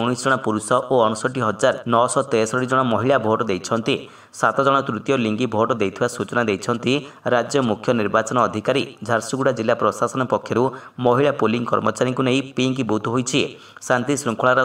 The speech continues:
ସହିତ ମତଦାନ ପାଇଁ ସମସ୍ତ ପ୍ରକାର ସତର୍କତା ଅବଲମ୍ବନ କରି ଭୋଟରଙ୍କୁ ଭବ୍ୟ ସ୍ୱାଗତ କରାଯାଉଛି। ମୋଟ ଦୁଇ ଲକ୍ଷ ଏକୋଇଶ ହଜାର ସତୁରି ଜଣ ଭୋଟର ରହିଥିବା ବେଳେ ଦୁଇଶହ ତେପନଟି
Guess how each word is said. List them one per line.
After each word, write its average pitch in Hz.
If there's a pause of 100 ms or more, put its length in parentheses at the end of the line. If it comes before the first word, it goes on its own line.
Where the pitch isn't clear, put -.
ସହିତ 107 (140)
ମତଦାନ 110 (100)
ପାଇଁ 107 (420)
ସମସ୍ତ 135 (120)
ପ୍ରକାର 123 (120)
ସତର୍କତା 131 (120)
ଅବଲମ୍ବନ 120 (100)
କରି 113 (360)
ଭୋଟରଙ୍କୁ 135
ଭବ୍ୟ 110 (100)
ସ୍ୱାଗତ 110 (120)
କରାଯାଉଛି। 120 (280)
ମୋଟ 131 (120)
ଦୁଇ 123
ଲକ୍ଷ 127 (100)
ଏକୋଇଶ 131 (120)
ହଜାର 127 (100)
ସତୁରି 131
ଜଣ 135 (120)
ଭୋଟର 131
ରହିଥିବା 113
ବେଳେ 127 (400)
ଦୁଇଶହ 131
ତେପନଟି 127